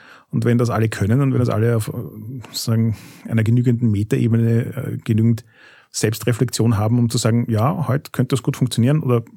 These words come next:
„Weiß nicht, bin mir nicht sicher.“ Das sind alles so Dinge, die, die dazu beitragen, wenn man diese Eigenverantwortung wahrnimmt und all die Dinge, die wir jetzt gerade erörtert haben, macht, dass du mit wirklich hoher Wahrscheinlichkeit ein nettes Rollenspielerlebnis haben wirst.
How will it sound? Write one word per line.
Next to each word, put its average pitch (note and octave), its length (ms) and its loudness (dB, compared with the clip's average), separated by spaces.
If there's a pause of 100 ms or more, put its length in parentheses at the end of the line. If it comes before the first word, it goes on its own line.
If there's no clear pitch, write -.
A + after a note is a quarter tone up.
(300)
„Weiß - 280 -4
nicht, F3 300 -2
bin A2 80 2
mir A2+ 80 4
nicht G#2 140 -2
sicher.“ E3 320 -2 (580)
Das C3+ 160 0
sind F3 140 2
alles F3+ 240 2
so G3 60 2
Dinge, E3+ 340 2
die, E3 320 2
die D#3+ 100 4
dazu D3+ 260 2
beitragen, C#3+ 1000 -2 (320)
wenn C3+ 100 2
man C#3 140 2
diese C3+ 260 2
Eigenverantwortung B2+ 720 0
wahrnimmt C#3 580 0
und B2+ 140 0
all A#2+ 80 -2
die A#2+ 140 0
Dinge, B2+ 160 2
die A#2+ 120 0
wir A#2+ 60 2
jetzt A#2 140 -4
gerade A#2 280 0
erörtert G#2+ 480 0
haben, B2+ 280 0
macht, - 420 -4 (440)
dass C3 200 0
du C#3+ 200 2
mit C3+ 340 0
wirklich C#3+ 600 0
hoher D3+ 260 2
Wahrscheinlichkeit D3+ 840 0
ein C3+ 160 2
nettes C#3+ 360 0
Rollenspielerlebnis B2+ 800 0
haben F2+ 180 -4
wirst. - 300 -10